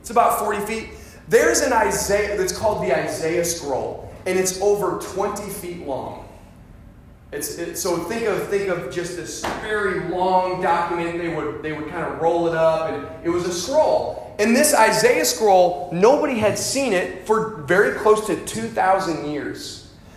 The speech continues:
Now remember, what are we combating? This idea that the Bible is like the game of telephone.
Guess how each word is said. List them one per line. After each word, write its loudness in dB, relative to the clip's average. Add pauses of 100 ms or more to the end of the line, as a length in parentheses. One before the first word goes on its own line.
Now 4
remember, 4
what 6
are 0
we -4
combating? 0
This -4
idea -2 (260)
that -2
the -2
Bible 4
is -2
like 0
the -8
game -8
of -14
telephone. -6